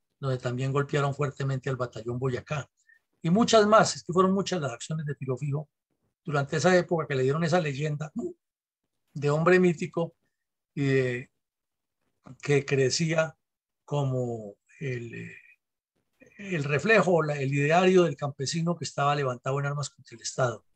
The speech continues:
Entonces, eh, tiro fijo, en síntesis, es el,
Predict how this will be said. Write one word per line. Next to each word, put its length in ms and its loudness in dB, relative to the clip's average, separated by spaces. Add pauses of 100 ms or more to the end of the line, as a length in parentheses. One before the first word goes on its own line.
(540)
Entonces, 640 2
eh, 360 -2 (640)
tiro 260 0
fijo, 380 2
en 160 -2
síntesis, 580 0
es 140 -6
el, 240 -2